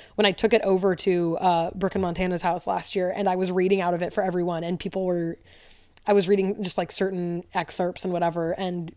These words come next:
people thought it was hilarious. And, um, Brooke went and got her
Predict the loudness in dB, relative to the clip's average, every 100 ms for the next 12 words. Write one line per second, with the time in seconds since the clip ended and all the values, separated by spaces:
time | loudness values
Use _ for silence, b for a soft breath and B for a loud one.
0 | -8 -4 0 2 0 -2 -2 -2 -2 -2
1 | -2 -2 -4 -4 -4 -8 -14 -14 2 2
2 | 2 -2 -6 0 2 2 0 -2 0 0
3 | 2 0 0 -2 -6